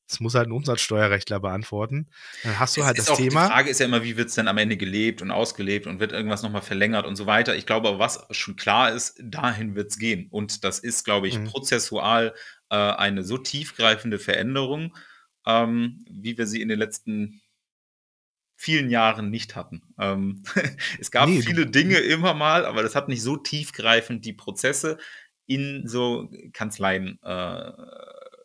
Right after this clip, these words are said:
Speaker 2: beeinflusst. Und genau, das ist so ein bisschen die Frage und da, da bewegst du dich dann eher in dein Terrain.
Speaker 1: Hm.
Speaker 2: Das wird natürlich wahrscheinlich auch die Arbeit und deine Arbeit und so ganz extrem beeinflussen. Also,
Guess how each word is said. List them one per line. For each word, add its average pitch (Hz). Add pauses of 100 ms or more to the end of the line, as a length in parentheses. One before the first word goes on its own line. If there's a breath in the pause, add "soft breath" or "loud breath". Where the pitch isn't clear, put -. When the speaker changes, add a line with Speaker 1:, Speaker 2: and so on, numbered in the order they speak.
(220)
Speaker 2:
beeinflusst. -
Und 117 (140 loud breath)
genau, 135
das 135
ist 139
so 156
ein 143
bisschen 175
die 127
Frage 143
und 117
da, 113
da 107
bewegst 110
du -
dich 113
dann 107
eher 127
in 107
dein 135
Terrain. 104
Speaker 1:
Hm. 104 (100)
Speaker 2:
Das 101
wird 135
natürlich 131
wahrscheinlich 123
auch - (100)
die -
Arbeit 123
und 104
deine 123
Arbeit 104
und 95
so 101
ganz -
extrem 135
beeinflussen. 101
Also, 113